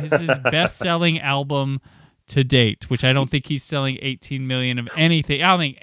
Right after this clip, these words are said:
Speaker 2: No,
Speaker 1: mo-,
Speaker 2: it,
Speaker 1: unless you're
Speaker 2: people s-
Speaker 1: Taylor or Lady Gaga, you're not
Speaker 2: Yeah,
Speaker 1: selling that.
Speaker 2: people are still buying his records, though. But you know what?
Speaker 1: Mm-hmm.
Speaker 2: One of my favorite things about B-, Garth Brooks is, and this is, uh, so I loved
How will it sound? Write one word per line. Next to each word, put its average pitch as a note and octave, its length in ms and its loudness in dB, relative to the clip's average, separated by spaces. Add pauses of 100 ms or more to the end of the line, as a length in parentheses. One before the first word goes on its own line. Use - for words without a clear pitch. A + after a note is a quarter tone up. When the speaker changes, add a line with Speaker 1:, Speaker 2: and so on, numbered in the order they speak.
(160)
Speaker 2:
No, A#3+ 240 0
Speaker 1:
mo-, G4 120 2
Speaker 2:
it, - 180 -10
Speaker 1:
unless A#3+ 280 2
you're D4+ 120 4
Speaker 2:
people D#4 120 2
s- C#4 60 2
Speaker 1:
Taylor A#3 400 4
or F#3+ 180 2
Lady F#3+ 340 2
Gaga, E3 420 2
you're D3+ 100 -2
not D#3+ 80 0
Speaker 2:
Yeah, - 100 2
Speaker 1:
selling D3 300 -4
that. A#2 80 -4
Speaker 2:
people C4+ 300 2
are A3+ 100 4
still C4 340 0
buying G#3+ 280 4
his F3+ 160 0
records, G3 240 0
though. D#3 100 4
But D3 120 0
you F#3 60 -2
know B3 80 2
what? A3+ 160 -2 (180)
Speaker 1:
Mm-hmm. D#3+ 180 -8 (320)
Speaker 2:
One C#4 180 4
of C4+ 40 4
my G3+ 140 6
favorite A#2 320 2
things F2 200 -6
about - 260 -6
B-, - 120 -4
Garth F#2+ 280 2
Brooks - 280 -2
is, F#2 220 -6
and C3+ 200 0
this E3+ 140 2
is, B2 280 2
uh, C3 180 4
so D#3 220 2
I C#3+ 120 6
loved F3 360 2